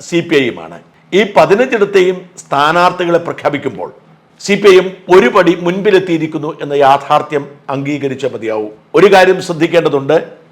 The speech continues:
ആകെയുള്ള ഇരുപത് സീറ്റിൽ പതിനെട്ടിടത്തും യു ഡി എഫ് മത്സരിക്കേണ്ടത്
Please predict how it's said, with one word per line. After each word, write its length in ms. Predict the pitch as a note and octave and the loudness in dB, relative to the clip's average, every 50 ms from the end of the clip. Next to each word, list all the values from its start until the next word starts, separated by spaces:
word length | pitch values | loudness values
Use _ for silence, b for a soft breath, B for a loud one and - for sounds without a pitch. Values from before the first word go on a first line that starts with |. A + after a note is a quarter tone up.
| - - - D3 E3 | -10 -4 0 2 4
ആകെയുള്ള 320 | F#3 A3+ A3 G#3+ G#3+ G#3 G3+ F#3+ | 4 4 4 4 4 4 4 2
ഇരുപത് 240 | F3+ F#3+ G3+ A3 G#3+ G3+ - | 2 2 2 4 2 2 0
സീറ്റിൽ 240 | G3 F3+ F#3+ F3+ F#3 - - | -2 -4 -4 -6 -6 -2 0
പതിനെട്ടിടത്തും 600 | E3+ D#3+ F#3 G3 G#3+ - - F#3+ F3+ F3 - - - E3 D#3 | 0 2 2 0 0 -2 -4 -6 -4 -4 -4 -6 -6 -4 -2
യു 100 | D#3 E3 F#3 F#3 | 0 0 0 2
ഡി 80 | G3 G3 G3 | 2 2 2
എഫ് 120 | G3 F3+ E3 | 2 0 -2
മത്സരിക്കേണ്ടത് 680 | D#3+ D#3+ C#3+ - F#3+ F3+ F3 F3 F3+ E3+ E3 E3 D#3+ | -4 -2 -2 -2 -2 -2 -2 -4 -4 -4 -2 -2 -4